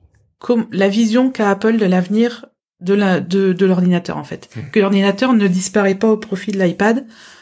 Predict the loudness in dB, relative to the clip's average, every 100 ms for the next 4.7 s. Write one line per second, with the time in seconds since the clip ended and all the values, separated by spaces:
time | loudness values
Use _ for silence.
0 | _ -6 0 0 0 -6 -2 2 2 2
1 | 0 0 -4 _ _ _ _ -6 -4 0
2 | 2 2 2 2 -2 0 -2 0 0 0
3 | 0 2 0 0 0 -2 -2 0 2 2
4 | 2 -2 -4 -6 -6 -8 -10